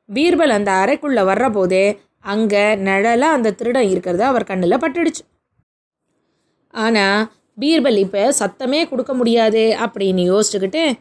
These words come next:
என்ன பண்ணலாம் அப்படின்னுட்டு அந்த விளக்க பார்த்து, "என்னோட மந்திர விளக்கே, இன்னைக்கு நீ எப்படி இருக்க?" அப்படின்னு கேக்குறாரு. அந்த விளக்கு அமைதியா இருக்கு. இந்த திருடன், "இது மந்திர விளக்கா?"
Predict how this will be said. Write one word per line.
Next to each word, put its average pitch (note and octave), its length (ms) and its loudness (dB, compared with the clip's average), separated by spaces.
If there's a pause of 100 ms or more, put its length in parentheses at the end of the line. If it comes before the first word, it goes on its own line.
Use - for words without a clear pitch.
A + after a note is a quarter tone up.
(340)
என்ன D4+ 280 -4
பண்ணலாம் A3 680 0
அப்படின்னுட்டு F#3 600 -2 (300)
அந்த A#3 260 -2
விளக்க A3+ 320 0
பார்த்து, E4 500 -2 (1300)
"என்னோட G#3+ 360 0
மந்திர A3 340 2
விளக்கே, C4 500 0 (240)
இன்னைக்கு B3 360 -2
நீ A3+ 160 2
எப்படி G#3 280 -2
இருக்க?" D4+ 480 0 (680)
அப்படின்னு A3+ 600 -4
கேக்குறாரு. F4+ 420 -2 (720)
அந்த F#3+ 240 -2
விளக்கு A3+ 440 0
அமைதியா G#3 580 0
இருக்கு. - 280 -4 (480)
இந்த A#3+ 160 -8
திருடன், D4+ 560 -2 (280)
"இது A3 160 -4
மந்திர D#4 480 2
விளக்கா?" D4+ 440 0